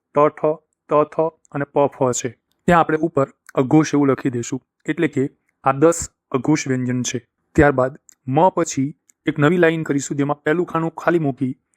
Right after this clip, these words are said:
અને ચાર વ્યંજનો લખીશું, ય, ર, લ અને વ. હવે જે કોષ્ટકમાં અઘોષ સિવાયની જેટલી ઊભી લાઈન દેખાય છે ત્યાં આપણે લખીશું ઘોષ, એટલે કે ગ થી લઈ અને વ સુધીના જે વ્યંજનો છે એ બધા ઘોષ વ્યંજનો છે.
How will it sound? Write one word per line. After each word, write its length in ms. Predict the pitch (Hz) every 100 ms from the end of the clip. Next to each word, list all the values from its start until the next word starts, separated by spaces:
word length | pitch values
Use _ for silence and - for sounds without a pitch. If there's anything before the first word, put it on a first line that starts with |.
| _
અને 120 | 139 139
ચાર 380 | - 156 170 -
વ્યંજનો 360 | 135 139 147 139
લખીશું, 480 | 127 135 120 147 - _ _ 143
ય, 120 | 147 165 -
ર, 320 | 135 131 151 165
લ 240 | 135 131 151
અને 220 | 139 127
વ. 160 | 123 120 - _ _ -
હવે 160 | 139
જે 120 | 180 196
કોષ્ટકમાં 680 | 175 139 180 - 131 135 - _ _ -
અઘોષ 280 | 127 170 180
સિવાયની 600 | - 175 170 139 139 - _ -
જેટલી 260 | 135 139 180
ઊભી 240 | 156 160
લાઈન 260 | 160 156 139
દેખાય 320 | 135 127 127
છે 180 | - 143 _ _ _
ત્યાં 160 | 170 160
આપણે 160 | 156
લખીશું 480 | 139 - 135 143 180 _ _ 135
ઘોષ, 400 | 120 131 113 - - _
એટલે 240 | 156 175 165
કે 240 | 131 139 - _ -
ગ 180 | 139 165
થી 220 | - 180
લઈ 200 | 135 123 - _ -
અને 120 | 135 123
વ 140 | 160
સુધીના 420 | 180 156 151 147
જે 100 | 143
વ્યંજનો 440 | 135 135 135 139 127
છે 260 | - 123 - _ _
એ 60 | 135
બધા 300 | 123 131 - _ 143
ઘોષ 300 | - 139 -
વ્યંજનો 360 | 127 123 123
છે. 260 | 120 -